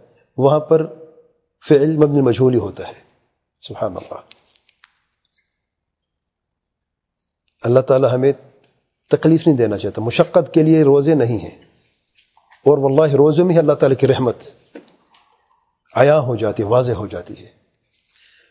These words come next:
کتب علیکم الصیام، لکھ دیے گئے تم، تمہارے اوپر، اہل ایمان کے اوپر روزے، الصیام، روزہ لکھ دیا گیا۔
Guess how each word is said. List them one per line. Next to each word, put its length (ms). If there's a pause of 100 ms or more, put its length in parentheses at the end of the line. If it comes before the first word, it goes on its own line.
(260)
کتب 280
علیکم 320
الصیام، 380 (760)
لکھ 220
دیے 80
گئے 120
تم، 200 (260)
تمہارے 260
اوپر، 280 (300)
اہل 200
ایمان 460
کے 120
اوپر 240
روزے، 280 (560)
الصیام، 400
روزہ 220
لکھ 200
دیا 140
گیا۔ 200